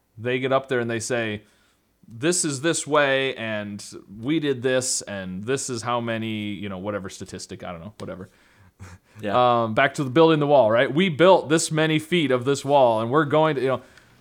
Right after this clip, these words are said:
Speaker 1: you know that that's true then, right? They
Speaker 2: Yeah.
Speaker 1: did it.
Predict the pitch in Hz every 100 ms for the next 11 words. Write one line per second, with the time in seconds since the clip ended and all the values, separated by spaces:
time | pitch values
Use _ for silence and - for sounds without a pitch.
0 | - _ _ - - - 113 110 139 143
1 | 156 170 160 170 - 247 294 87 82 104
2 | 135 208 131 135 113 92 95